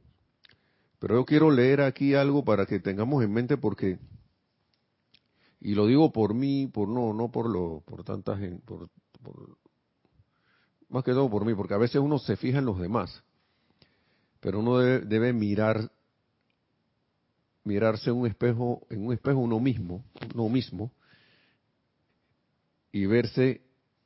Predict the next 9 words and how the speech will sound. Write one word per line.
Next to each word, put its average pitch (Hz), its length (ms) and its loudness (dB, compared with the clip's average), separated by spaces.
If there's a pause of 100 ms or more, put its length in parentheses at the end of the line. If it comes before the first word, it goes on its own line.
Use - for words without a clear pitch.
(220)
que 120 140 -2
uno 123 180 0
tiene 123 360 -2 (840)
pendiente 113 420 -2
de 107 160 2
redimir? 101 680 -2 (260)
¿Qué 120 140 -4
tiene 131 240 -2
pendiente? 117 840 -2